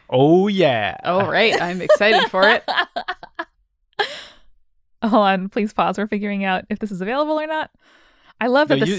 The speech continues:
Speaker 1: you start. You start. I'll update in a second.
Speaker 3: I really don't wanna, like, immerse myself in the world of Gettysburg, Eric, and then be pulled back out by a dot X X X
Speaker 1: Okay.
Speaker 3: domain.
Speaker 2: I don't know.
Speaker 1: Okay. We,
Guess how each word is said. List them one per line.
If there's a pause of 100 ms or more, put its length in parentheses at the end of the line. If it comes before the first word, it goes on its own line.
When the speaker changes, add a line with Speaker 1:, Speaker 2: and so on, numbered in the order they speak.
(100)
Speaker 1:
you
start.
You
start.
I'll
update
in
a
second.
Speaker 3:
I
really
don't
wanna,
like,
immerse
myself
in
the
world
of
Gettysburg,
Eric,
and
then
be
pulled
back
out
by
a
dot
X
X
X
Speaker 1:
Okay.
Speaker 3:
domain. (440)
Speaker 2:
I
don't
know.
Speaker 1:
Okay. (680)
We,